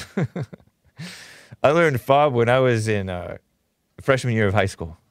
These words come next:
I learned that that meant, I don't know how I, anyways, school, school kids. Anyways, Ryan Bardwell says, "Best chat on this side of heaven." And hot computer smell. And he also says, "Inner Circle one hundred."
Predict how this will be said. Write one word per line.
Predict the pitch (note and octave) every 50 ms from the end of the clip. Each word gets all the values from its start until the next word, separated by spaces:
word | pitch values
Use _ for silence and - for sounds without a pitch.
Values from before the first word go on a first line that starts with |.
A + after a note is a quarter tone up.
| _ _ -
I | - G2
learned | G2 G#2 G#2+ G2 F#2
that | F#2 F2+ F2
that | F#2 F2 F2
meant, | F2 E2+ D#2+ - _ _ _ _ _ _ _ _ _ _ _ _ _ _ _ _ _ _ -
I | - E3
don't | G3 F3+
know | C#3+ G#2+
how | G#2+ C#3 D#3+ C#3+
I, | A2 F#2+ F2+ E2+ _ _ _ _ _ _ _ _ _ _ _ _ -
anyways, | G#2 F#2 E2+ E2 D#2+ E2 - - _ _ _ _ _ _ _ _ _ _ _ _ _
school, | - - - D#3 C3 G2 - _ _ _ _
school | _ - - D#3 C#3
kids. | A#2 - G#2 F2+ E2 - - _ _ _ _ _ _ _ _ _ _ _ _ _ _ - - - _ _ _ _ _ _ _ _ -
Anyways, | D3 D#3+ D#3 D3 D#3 E3+ E3 D3 - _ _ _ _
Ryan | - D3+ E3 F#3 F#3+ F#3+ F3+ E3+
Bardwell | F#3+ F#3+ F#3+ F#3 F3+ D#3
says, | C#3+ - - E3+ E3 D#3+ D3 C#3+ B2+ A2+ -
"Best | - A#2 - F#3 G3 F#3 - -
chat | - G3 F#3+ F#3+ F#3
on | D#3 C#3+
this | D3+ D3 -
side | - - E3+ E3+ F3
of | E3+ F#3 D3+
heaven." | A2+ D3 F#3 D3 F#2+ D#2 D2 - _ _ _ _ _ _ _ _ _ _ _ _ _ _ _ _ _ _ _ _ _
And | - A2+ A2+ A#2+
hot | C#3 C#3 C3 -
computer | C#3+ A#2+ - D3 C#3+ C#3 C3+
smell. | - - B2+ B2 A2+ G2+ F2 - _ _ _ _ _ _ _ _ _ _ _ _ _ _ _ _ _ _ _ _ _ _ _ _ -
And | B2+ C3+ C#3+
he | C#3
also | C3+ C3 - A#2+
says, | A2 - G#2+ G#2+ -
"Inner | - C#3+ C3 A#2+
Circle | - - B2+ G#2+ - F2+ F2+
one | G#2 G2+
hundred." | G#2 B2 A2+ F2 E2 D#2+